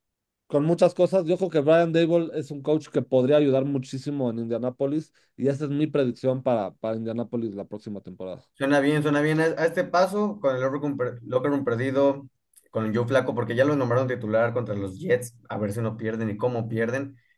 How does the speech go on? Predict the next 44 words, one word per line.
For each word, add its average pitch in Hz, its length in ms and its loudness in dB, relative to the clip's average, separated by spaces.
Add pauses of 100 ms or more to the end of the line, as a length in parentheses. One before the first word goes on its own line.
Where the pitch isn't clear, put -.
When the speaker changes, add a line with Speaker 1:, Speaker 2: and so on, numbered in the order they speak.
Speaker 2:
Entonces, 110 440 -4
yo 135 80 4
era 165 140 4
fan 151 160 2
de 143 100 2
Steichen 139 460 2
y, 113 420 -2
similar 117 320 2
a 131 60 4
lo 123 100 4
que 110 140 0
dices, 113 220 0
él 120 120 4
desarrolló 107 460 4
a 107 60 6
Jalen 107 300 -2
Hurts, 117 300 -2
lo 110 100 -4
hizo 107 120 -2
llegar 107 200 4
al 104 100 -2
Super 113 240 0
Bowl, 117 180 0
por 110 140 0
eso 120 140 -2
se 120 60 -2
lo 101 160 -2
traen. 113 300 0
Por 120 160 2
eso 208 180 2
el 190 100 2
draft 123 280 -4
de 160 60 2
Anthony 160 360 -2
Richardson, 143 400 0
eso 165 100 -2
es 170 40 -6
lo, 165 80 0
eso - 140 -8
es 151 120 -8
lo 156 160 -4
que 120 80 -2
me 113 160 0
da 127 480 2